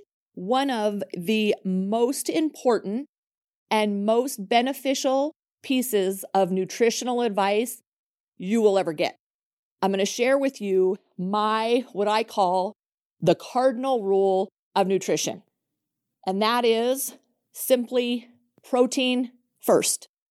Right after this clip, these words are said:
That means protein first in your first meal of the day,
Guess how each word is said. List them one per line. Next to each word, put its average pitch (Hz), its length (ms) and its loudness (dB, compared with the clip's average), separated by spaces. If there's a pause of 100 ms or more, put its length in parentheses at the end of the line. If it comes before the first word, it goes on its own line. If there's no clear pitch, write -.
(500)
That 233 280 -2
means 254 540 -2 (300)
protein 311 500 0
first 262 560 -2 (240)
in 214 380 0 (100)
your 214 220 0
first 202 340 -2
meal 233 400 0
of 262 220 -4
the 302 60 -2
day, 330 340 0